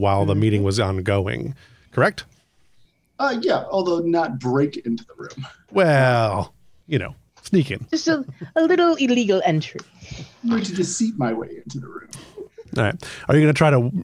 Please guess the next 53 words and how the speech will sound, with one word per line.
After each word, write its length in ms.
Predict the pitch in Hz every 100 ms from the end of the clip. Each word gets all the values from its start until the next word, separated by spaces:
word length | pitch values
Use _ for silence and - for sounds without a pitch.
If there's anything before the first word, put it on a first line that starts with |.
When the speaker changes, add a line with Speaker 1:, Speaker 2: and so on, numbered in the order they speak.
| 170
Speaker 1:
just 260 | 135 120
head 160 | 139 131
up 120 | 123
to 100 | 139
the 140 | 113 104
guards 340 | 113 123 110
and 140 | 110
go 180 | 117 117
in, 220 | 170 196 175
or 120 | 131
did 180 | 120 120
you 100 | 113
want 380 | 110 110 139
to, 400 | - 113 107 104 104
Speaker 3:
Yeah. 140 | 98 - _ _ _ _ _ _
I'm 200 | - 156
Speaker 1:
uh, 40 | 226
Speaker 3:
gonna 140 | 247
go 160 | 233 220
up 140 | 208
to, 180 | - 208 - _ 175
I'm 120 | 190
gonna 180 | 214 202
go 200 | 202 190
up 120 | 185
to 100 | 180
them, 240 | 202 208
and 80 | 151
I'm 160 | 156 151
going 260 | 165 160
to 200 | 143 143
say, 320 | 135 151 139 135 _ _ _ -
uh, 280 | 170 165 - _ _ _ _ _ - -
uh, 140 | 170 -
"I'm, 280 | 196 202 196 143 - -
I'm 180 | 147 143
with, 180 | 135 139
uh, 140 | 127
Deep 160 | 127 143
Space 340 | - 131 -
Nine, 340 | 135 131 127 -
uh, 240 | 131 123 120
security. 640 | - 135 156 170 190 196 - _ _
Uh, 180 | 147 143
there 160 | 139 151
seems 280 | - 247 -
to 80 |
be 100 | 190
some 240 | 180 202 226
kind 320 | 180 175 165
of 140 | 135
Tetrion 640 | - 233 - 160 123 120 123
leak 280 | 123 -